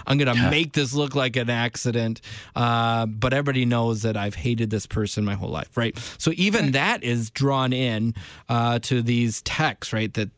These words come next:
Speaker 1: the person can't even have hated the person in the past or have this kind of inner hatred of this person. That's kind of plays a factor in it too. So
Speaker 2: Well,
Speaker 1: that's
Speaker 2: well,
Speaker 1: kinda
Speaker 2: well,
Speaker 1: interesting.
Speaker 2: right.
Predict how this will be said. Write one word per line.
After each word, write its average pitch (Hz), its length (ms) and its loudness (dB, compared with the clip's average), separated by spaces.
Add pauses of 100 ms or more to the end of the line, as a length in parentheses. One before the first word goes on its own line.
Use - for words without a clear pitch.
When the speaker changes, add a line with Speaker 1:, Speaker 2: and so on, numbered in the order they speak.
Speaker 1:
the 101 100 -2
person 117 520 0 (180)
can't 127 240 0
even 120 220 2
have 110 220 0
hated 110 340 0
the 101 60 -4
person 104 460 -2 (360)
in 107 100 2
the 104 80 0
past 95 380 -4
or - 80 -4
have 107 280 0
this 104 200 0
kind 107 200 0
of 101 120 -2 (360)
inner 135 260 4
hatred 110 600 0
of 107 140 -2
this 101 160 -2
person. 98 480 -4
That's - 200 -12
kind - 160 -6
of 104 100 -4
plays 113 340 0
a 101 40 -2
factor 101 420 -4
in 101 100 0
it - 120 -8
too. - 300 -2
So 175 220 0
Speaker 2:
Well, - 100 0 (400)
Speaker 1:
that's 131 200 0
Speaker 2:
well, 151 80 2
Speaker 1:
kinda 117 140 -2
Speaker 2:
well, 135 120 2
Speaker 1:
interesting. 110 480 0
Speaker 2:
right. 117 100 -4